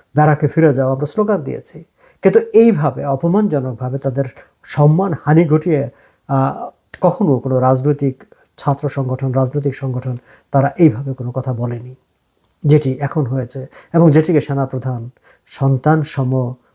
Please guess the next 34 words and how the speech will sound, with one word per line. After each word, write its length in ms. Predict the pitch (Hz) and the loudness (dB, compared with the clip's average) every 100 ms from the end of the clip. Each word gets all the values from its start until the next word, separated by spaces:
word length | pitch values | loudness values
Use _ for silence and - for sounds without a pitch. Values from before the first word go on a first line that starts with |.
| - | -6
বলে 360 | 127 139 139 120 | 2 4 4 0
তাদেরকে 600 | - 120 120 117 120 117 - _ _ _ _ - | -4 -6 -6 -6 -8 -8 -14 _ _ _ _ -6
মানে 300 | 135 110 117 - _ _ _ _ _ - | -4 -4 -8 -14 _ _ _ _ _ 0
ভবিষ্য-, 360 | 143 147 147 135 | 4 4 2 -2
আরও 180 | 143 | -2
সুযোগ 340 | 131 - 147 170 | -2 0 0 0
দেওয়ার, 280 | 123 127 120 | -2 -4 -4
মানে 140 | 127 | -4
এক 80 | 127 | -2
ধরনের 220 | 120 127 | -4 -6
প্রশ্রয় 400 | - 143 - 165 | -4 -6 -4 -8
দিয়ে 160 | 120 120 | -8 -12
যাচ্ছেন। 400 | 117 - - 160 _ _ _ - - - | -12 -16 -20 -20 _ _ _ -18 -8 2
কিন্তু 160 | 214 | 4
সমস্যা 380 | 208 185 202 220 | 4 2 4 2
হচ্ছে 200 | 208 226 | 2 2
কি 120 | 214 | 2
যে 120 | 143 | 2
সন্তান 480 | 135 - 143 156 175 | 0 -2 0 2 2
যখন 540 | 135 131 - 151 117 117 _ _ _ _ _ _ _ _ _ - | 2 0 2 0 -2 -10 _ _ _ _ _ _ _ _ _ -4
বেয়ারা 420 | 139 147 156 175 160 | 2 4 6 6 2
হয়ে 200 | 127 131 | 0 -6
ওঠে, 300 | 123 151 170 | -6 -6 -6
সন্তান 420 | 143 143 160 160 | -8 -8 -6 -4
যখন 440 | 139 - 135 123 - _ _ - _ - | -6 -6 -8 -8 -20 _ _ -20 _ 0
কিশোর 360 | 202 208 151 | 2 4 4
গ্যাং 260 | 113 156 170 | 4 4 4
হয়ে 160 | 131 | 2
ওঠে, 280 | 123 120 156 | -2 -4 -6
তখন 500 | 170 139 - 151 120 - _ _ | -2 -4 -2 -4 -4 -14 _ _
তাকে 160 | 165 147 | -2 -2
শাসন 340 | - 135 151 | -4 -4 -2
করতে 300 | 131 127 - | -2 -6 -8
হয়। 220 | 113 143 | -12 -12